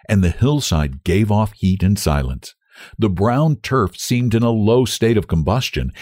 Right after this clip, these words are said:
and the leaves of the oaks were scorched brown. Among the blackish foliage in the distance shone the small red and orange of the village. The willows in the brook course at the foot of the common suddenly shook with a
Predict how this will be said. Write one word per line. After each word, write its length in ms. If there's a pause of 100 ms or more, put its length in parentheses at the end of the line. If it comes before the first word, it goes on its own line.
(120)
and 160
the 80
leaves 460
of 80
the 160
oaks 320
were 120
scorched 600
brown. 440 (680)
Among 340
the 80
blackish 540
foliage 440
in 100
the 80
distance 520 (220)
shone 260
the 100
small 720
red 340
and 140
orange 320
of 100
the 80
village. 480 (760)
The 100
willows 500
in 120
the 60
brook 300
course 360
at 80
the 80
foot 180
of 80
the 80
common 460
suddenly 480
shook 580
with 140
a 180